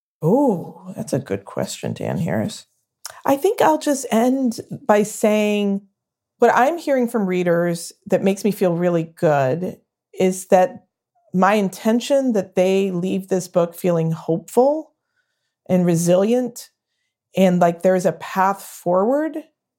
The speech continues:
that that's what they're receiving. You know, this book is grounded in science and storytelling, but it's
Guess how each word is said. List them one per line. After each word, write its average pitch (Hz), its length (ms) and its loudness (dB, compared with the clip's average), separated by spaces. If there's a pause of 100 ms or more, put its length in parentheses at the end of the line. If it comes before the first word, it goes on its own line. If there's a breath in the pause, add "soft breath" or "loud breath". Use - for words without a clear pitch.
(100)
that 185 280 0
that's 226 360 2
what 190 140 -4
they're 185 160 2
receiving. 160 600 -6
You 196 100 4
know, 160 120 4
this 175 160 -2
book 226 240 2
is 180 120 -2
grounded 185 540 2
in 214 120 0
science 185 640 -2
and 180 100 -6
storytelling, 175 920 0
but 160 140 -2
it's - 260 -16